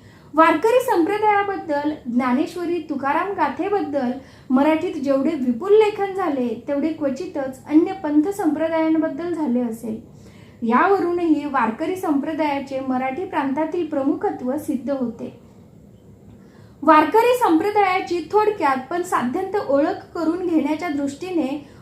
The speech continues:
वारकरी संप्रदायाची पार्श्वभूमी, वारकरी संप्रदायाचा उदय, संप्रदायाची विचारधारा, संप्रदायाचा आचारधर्म, संप्रदायाची वैशिष्ट्य,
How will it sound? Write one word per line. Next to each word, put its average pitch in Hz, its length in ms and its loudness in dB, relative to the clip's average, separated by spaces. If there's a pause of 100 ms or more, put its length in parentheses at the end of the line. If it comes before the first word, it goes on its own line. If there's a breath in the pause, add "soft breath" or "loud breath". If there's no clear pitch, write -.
(100)
वारकरी 311 480 4
संप्रदायाची 311 840 0
पार्श्वभूमी, 294 1040 0
वारकरी 254 460 0
संप्रदायाचा 277 840 -2
उदय, 247 480 0 (400 loud breath)
संप्रदायाची 311 680 2
विचारधारा, 302 920 2 (100)
संप्रदायाचा 269 680 0
आचारधर्म, 277 840 0 (460 loud breath)
संप्रदायाची 294 760 0
वैशिष्ट्य, 247 600 0